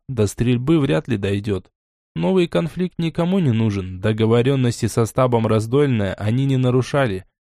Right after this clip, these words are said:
так что все обойдется. Снайпера это так, на всякий случай. Обниматься и целоваться не стали, но руки пожали крепко, по-мужски. Стали боком к своим, чтобы снайперам было легче прицеливаться.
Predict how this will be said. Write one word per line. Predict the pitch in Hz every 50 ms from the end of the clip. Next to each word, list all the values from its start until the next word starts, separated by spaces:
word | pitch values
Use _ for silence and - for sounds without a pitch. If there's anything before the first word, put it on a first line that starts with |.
| _ _ _ _
так | - 160 170 -
что | - - 170 156
все | - - - 180 165
обойдется. | - 127 127 135 139 139 139 147 131 - - - 95 92 - - _ _ _ _ _ _ _ _
Снайпера | - - 107 110 120 113 - 143 151 170 185
это | 185 170 151 - 170
так, | - - 185 170 - -
на | 104 104 101
всякий | - - - 113 107 - 110 110
случай. | - - 139 135 123 107 - - 95 95 - _ _ _ _ _ -
Обниматься | 101 101 98 107 107 117 123 131 135 139 135 123 - 135
и | 127
целоваться | 120 - 139 135 135 131 135 147 151 131 - 107
не | 104 113 131 127
стали, | - - 127 113 101 95 92 90 92 - _ _ _ _ _ -
но | 104 101 104
руки | 113 143 139 - 113 95
пожали | 90 101 101 101 107 117 117 117 117
крепко, | 110 - 127 139 143 131 139 - - 92
по-мужски. | 85 - 101 104 113 123 127 123 - - - - 110 104 92 92 - _ _ _ _ _ -
Стали | - - 160 170 170 175 170
боком | 160 160 180 165 - 117 101 95
к | -
своим, | - - 123 135 139 123 104 92
чтобы | - - - 113 113 127 127
снайперам | - - 147 151 151 127 120 104 101 98 98 98
было | 104 110 110 110
легче | 117 127 127 110 - - 98
прицеливаться. | - 107 107 113 - - 131 117 104 98 95 92 90 - - 90 92